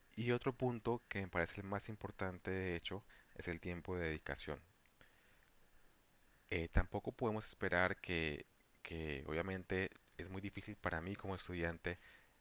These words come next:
asumir o, o identificar cuánto tiempo me va a tomar desarrollar un proyecto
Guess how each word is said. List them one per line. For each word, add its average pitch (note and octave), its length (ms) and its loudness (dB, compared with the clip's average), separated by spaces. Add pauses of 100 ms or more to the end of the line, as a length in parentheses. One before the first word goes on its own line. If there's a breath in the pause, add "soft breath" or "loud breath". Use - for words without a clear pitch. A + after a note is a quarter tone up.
(380 loud breath)
asumir F#2+ 680 2
o, E2+ 360 2 (160)
o D#2 260 0
identificar D#2+ 760 -2
cuánto A2+ 380 0
tiempo G#2+ 400 -2
me G#2 120 -2
va D#2 100 2
a - 40 0
tomar F2 460 0 (100)
desarrollar D2+ 460 -2
un F2 200 -6
proyecto F#2 640 -2